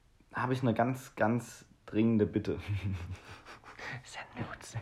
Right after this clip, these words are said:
Speaker 1: <laughs> Nee, tatsächlich würd ich's mal richtig lustig finden,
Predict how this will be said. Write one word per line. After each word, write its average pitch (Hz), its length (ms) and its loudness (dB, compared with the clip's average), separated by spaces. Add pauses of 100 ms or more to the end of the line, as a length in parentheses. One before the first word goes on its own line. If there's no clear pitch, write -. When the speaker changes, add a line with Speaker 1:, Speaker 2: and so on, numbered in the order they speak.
Speaker 1:
<laughs> 127 480 2 (1120)
Nee, 127 180 10
tatsächlich 139 680 8 (160)
würd 120 140 6
ich's 110 120 0
mal 113 100 8
richtig 127 260 2
lustig 120 320 4
finden, 104 480 2